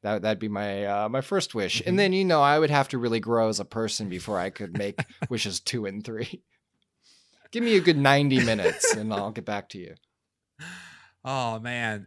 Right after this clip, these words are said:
Speaker 2: Yeah, I, I, I lo-, I love those rules about just, like, material,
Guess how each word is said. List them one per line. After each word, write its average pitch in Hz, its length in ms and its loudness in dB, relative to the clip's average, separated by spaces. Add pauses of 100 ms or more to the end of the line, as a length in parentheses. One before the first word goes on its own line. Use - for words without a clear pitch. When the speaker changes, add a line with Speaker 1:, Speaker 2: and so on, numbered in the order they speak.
Speaker 2:
Yeah, 151 400 4
I, 185 580 0 (1080)
I, 143 260 2
I 139 140 -2
lo-, 143 260 -2
I 131 120 0
love 143 240 -2
those 151 220 -4
rules 151 540 0
about 117 340 -2
just, 117 200 -6
like, 110 200 -2
material, 151 960 -4